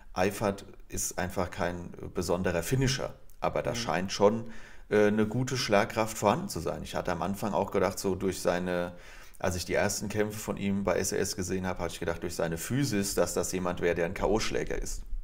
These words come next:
Speaker 1: Hätte
Speaker 2: Mhm.
Speaker 1: ich vermutet. Kam dann jetzt halt nicht so.
Speaker 2: Nee, er
Speaker 1: Aber
Speaker 2: ist, genau, er ist halt so der, der typische, ähm, ja, Volume-Puncher, ne? Also jemand, der doch eine hohe Arbeitsrate hat, aber nicht so den riesigen Schaden damit anrichtet. So, so wir-, wirkt er auf mich. Aber du hast schon recht, da war ein, eine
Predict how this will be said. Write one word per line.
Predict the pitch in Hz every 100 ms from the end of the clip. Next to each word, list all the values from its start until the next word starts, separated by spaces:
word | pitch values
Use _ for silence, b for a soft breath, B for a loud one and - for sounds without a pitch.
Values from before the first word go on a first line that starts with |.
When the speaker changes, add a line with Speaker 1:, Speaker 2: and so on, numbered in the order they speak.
| - - - - -
Speaker 1:
Hätte | 131
Speaker 2:
Mhm. |
Speaker 1:
ich | 123
vermutet. | - 90 101 110 76 - - - B B B B B -
Kam | - 95 113
dann | 87 76
jetzt | - -
halt | -
nicht | - -
so. | - 127
Speaker 2:
Nee, | 147 143
er | 135
Speaker 1:
Aber | 147
Speaker 2:
ist, | 165 - - - 143
genau, | 160 151 120
er | 135
ist | 165
halt | 160 -
so | 165
der, | 160 156 147 143
der | 139 -
typische, | 226 214 175 - 170 165 165 160
ähm, | 156 156 156 156 151 - 151
ja, | 151 170
Volume-Puncher, | 131 135 202 226 202 - 220 - 220
ne? | 170 175
Also | 160
jemand, | 160 180 170
der | 170
doch | 165 170
eine | 165
hohe | 180 147
Arbeitsrate | 180 196 - 180 196
hat, | 170 -
aber | 156 151 B B B B B -
nicht | 175
so | 196
den | 170 170
riesigen | 160 170 202 170 156
Schaden | - 180 180
damit | 139 139
anrichtet. | 135 127 123 123
So, | 151
so | 127 160 143
wir-, | 208 170
wirkt | 180 190
er | 135
auf | 127
mich. | 143 143
Aber | 143
du |
hast | 175
schon | 180
recht, | 165 160
da | 131
war | 139
ein, | 160
eine | 147